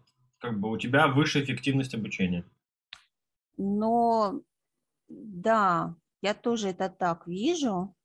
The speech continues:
Speaker 1: Просто боишься сказать.
Speaker 2: Да.
Speaker 1: И это такая, знаешь, вот, э, мы щас практически со всеми командами смотрим презентации, и очень многие боятся сказать.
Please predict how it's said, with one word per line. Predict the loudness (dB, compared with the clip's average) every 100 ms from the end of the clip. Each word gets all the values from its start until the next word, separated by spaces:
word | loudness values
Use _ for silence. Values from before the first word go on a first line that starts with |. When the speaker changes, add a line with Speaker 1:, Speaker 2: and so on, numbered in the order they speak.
| _ _ _ _ _ _ _ 0
Speaker 1:
Просто | 2 4 6
боишься | 6 6 2
сказать. | 2 2 2 0 -6 _ -14
Speaker 2:
Да. | -6 -6 -6 -10 _ -4 -4 -6 -14 _ _ _ _ _ _ _ _ _ _ _ _ _ _ _ _ _ 2
Speaker 1:
И | 6 6
это | 6 4 4 6 6
такая, | 4 2 4 4
знаешь, | 2 -2 -2 -4 -6
вот, | -8 -8 _
э, | -16 -16 -16 -14
мы | -6 -4
щас | -2 -2
практически | -2 0 0 -2
со | 0 2
всеми | 4 4
командами | 4 4 4 4 2
смотрим | 2 -2 0 2 4 4 0
презентации, | -6 -2 2 2 2 -2 0
и |
очень | 2 0 0
многие | 2 6 6 6 4
боятся | 4 6 6 4 0 -8
сказать. | -4 0 2 0